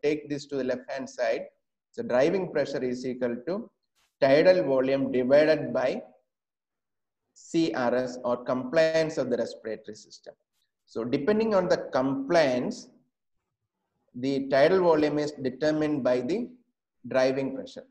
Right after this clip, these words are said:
I'll come to that in one more, um, illustration. So basically the take-home point is the driving pressure is a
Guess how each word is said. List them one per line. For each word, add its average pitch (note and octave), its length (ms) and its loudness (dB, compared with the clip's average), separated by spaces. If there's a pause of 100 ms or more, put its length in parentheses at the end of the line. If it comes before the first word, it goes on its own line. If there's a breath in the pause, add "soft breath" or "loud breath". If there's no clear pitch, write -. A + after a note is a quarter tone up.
I'll D#3+ 140 2
come F3 280 -2
to F#3 80 0
that D#3+ 340 2
in C#3+ 240 -2
one C3+ 200 0
more, C#3+ 440 0 (200)
um, A#2+ 280 -2 (140)
illustration. B2+ 760 -6 (460)
So D#3 100 -4
basically G3 460 2
the G3 180 0
take-home E3 440 0
point B2+ 440 0
is D3 300 -2 (580)
the B2 120 -6
driving D#3+ 580 2
pressure C#3 480 -2
is C3 180 -6
a D3+ 100 -4